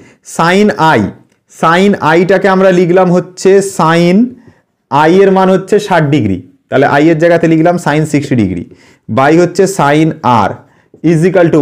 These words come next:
one point five কে লিখলাম হচ্ছে তিন by দুই। দেখো, তুমি ওয়ান পয়েন্ট ফাইভ কে চাইলে আমি তিন by দুই এই আকারে চাইলে লিখতেই পারি, অসুবিধা কিছু নেই। আচ্ছা, কারণ তিন কে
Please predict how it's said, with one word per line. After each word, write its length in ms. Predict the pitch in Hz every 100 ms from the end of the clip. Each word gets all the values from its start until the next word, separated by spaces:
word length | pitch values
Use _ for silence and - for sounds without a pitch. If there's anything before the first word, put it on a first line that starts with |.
| 147
one 100 | 156 156
point 180 | 175 170
five 160 | 165 160
কে 60 | 170
লিখলাম 240 | 165 160 165 160
হচ্ছে 200 | 156 190 196
তিন 160 | 165 151 151
by 140 | 147 151 123
দুই। 160 | 107 95 - _ _ _ _ _ _ 135
দেখো, 180 | 151 196 196
তুমি 120 | 190 170
ওয়ান 140 | 156 156
পয়েন্ট 160 | 175 170
ফাইভ 120 | 170 180
কে 60 | 175
চাইলে 160 | 170 175
আমি 80 | 190 185
তিন 140 | 170 165
by 100 | 165 165
দুই 120 | 143 208 156
এই 80 | 151 151
আকারে 200 | 147 170 170
চাইলে 160 | 156 156
লিখতেই 260 | 123 - -
পারি, 140 | 90 87 131
অসুবিধা 280 | 156 143 113
কিছু 140 | 104 92
নেই। 100 | - - _ _ - _ -
আচ্ছা, 220 | 120 - - - _ _ _ _ -
কারণ 160 | 151 175 180
তিন 120 | 196
কে 60 | 190